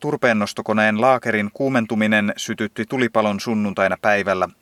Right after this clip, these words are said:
Turvepaloa oli sammuttamassa useita pelastuslaitoksen yksiköitä sekä Pirkanmaalta että Satakunnasta. Vaikka suossa oli useita palavia pesäkkeitä,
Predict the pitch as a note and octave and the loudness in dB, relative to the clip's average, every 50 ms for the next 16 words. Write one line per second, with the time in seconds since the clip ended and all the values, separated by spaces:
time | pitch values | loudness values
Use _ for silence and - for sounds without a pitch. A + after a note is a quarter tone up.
0 | _ _ _ - A2+ G#2+ G2+ A2 G#2 - - F#2+ F2+ G#2+ G#2 G#2 G#2 - A#2+ A2 | _ _ _ -4 -2 0 0 -2 -2 0 0 0 2 4 4 4 4 2 0 -2
1 | G#2 G#2 - B2+ B2+ B2 A#2 - - A2 A2+ G#2+ - - A2+ A#2 B2 - B2 A2 | -2 -2 -2 -2 -2 -2 -2 -4 -2 -2 -2 0 0 -2 -2 -2 0 0 0 0
2 | - G#2+ - B2+ B2 A#2+ - - A2 - A#2 G#2+ G#2 G2+ G#2 - - A2+ A#2+ C3+ | 0 0 0 0 0 0 -2 -6 -8 -2 0 0 0 0 -4 -6 -6 -6 -6 -4
3 | - - C3+ A#2+ A#2 A2+ A2 - G#2+ - A#2 G#2+ A2 G2+ - A#2+ A2+ G#2+ A2 G#2+ | -4 -6 -4 -2 0 0 0 0 -2 -4 -2 -2 -2 -2 -2 -4 -2 0 0 0
4 | G2+ G2+ G2 F#2+ F2 - F#2 - - F#2 - A2 G2+ - G#2 - - G2 F#2+ F#2 | 2 2 2 2 2 0 -4 -4 -6 -8 -6 -4 -2 -2 -2 -2 -2 -6 -6 -6
5 | F2+ F2+ - - - F2+ F2 - _ - - - - - - - - - _ - | -6 -8 -8 -4 -4 -4 -4 -4 _ -20 -20 -20 -20 -20 -20 -20 -20 -20 _ 0
6 | G#2 G2 F#2+ - - G#2+ - C3 C3 - - C3+ B2 A#2+ A#2+ A#2+ - B2 B2 - | 0 0 0 -2 -6 -4 -2 -2 -2 0 0 0 0 2 0 -2 -2 -4 -2 -2
7 | B2+ A#2 A2+ A#2 - B2+ B2 B2 A2+ A2 A2+ G#2+ G#2+ - C3 - C3 - _ - | -2 0 0 0 0 2 2 2 2 2 0 0 0 0 -2 -2 -4 -4 _ 0
8 | A#2+ A#2 A2 A2+ G#2+ | 0 2 2 0 -2